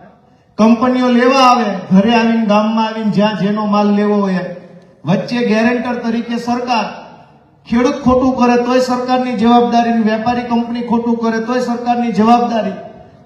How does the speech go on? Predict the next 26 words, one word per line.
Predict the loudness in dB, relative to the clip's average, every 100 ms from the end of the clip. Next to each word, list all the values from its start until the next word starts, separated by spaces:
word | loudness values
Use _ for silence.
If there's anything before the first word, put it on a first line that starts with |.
| 4
આવી | 6 6 4 2
જો | 0
વ્યવસ્થા | 2 0 -2 -2 -4 -2
થાય | 0 0 -2 -8 -16 -20 -20 -20 -20 -4
તો | -2
તમે | 0 2 2
મને | 4 2 2 0
એમ | -2
કહો | -2 -6
કે | -4 0
જેનો | 2 2 0
પચાસનો | -2 -4 -4 -4 -2
ને | 0
પિસ્તાલીસનો | -2 -2 0 2 2 2
ઉતારો | 0 0 0 0
હોય | 0 0 0
એને | 0
તો | 0 2
સારો | 4 4
ભાવ | 6 4 6
મળે, | 4 2 0 -6 -12 -18 -20 -20 -20 -18
ત્રીસ | -2 0 2
બત્રીસનો | 2 2 2 2 2
હોય | 2 2
એને | 4
એવો | 4 4